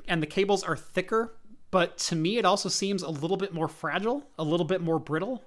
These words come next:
a little bit easier to break, where with Cat six, sometimes if you get a kink in the cable,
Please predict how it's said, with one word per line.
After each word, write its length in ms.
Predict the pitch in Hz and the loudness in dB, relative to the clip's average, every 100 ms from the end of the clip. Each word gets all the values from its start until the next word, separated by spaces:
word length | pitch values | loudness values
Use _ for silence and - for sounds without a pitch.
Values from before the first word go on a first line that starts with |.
| - | -6
a 40 | |
little 220 | 147 160 | -4 -4
bit 300 | 151 165 165 - - | -2 -4 -6 -18 -8
easier 340 | 185 196 190 185 | -6 -4 0 -2
to 40 | |
break, 420 | 131 151 202 - | 0 0 0 -4
where 560 | - 160 156 151 151 143 - - - - - - - | -6 -2 2 2 0 -2 -10 -20 -20 -20 -20 -20 -6
with 160 | - 185 | 0 4
Cat 220 | 240 226 | 6 4
six, 260 | - 220 - | 2 0 2
sometimes 400 | 233 233 233 180 | 2 4 2 0
if 60 | |
you 60 | 180 | 0
get 100 | 196 | 0
a 40 | |
kink 200 | 190 196 | 0 -2
in 80 | 196 | -2
the 60 | 175 | -4
cable, 500 | - 180 180 175 | -2 0 0 0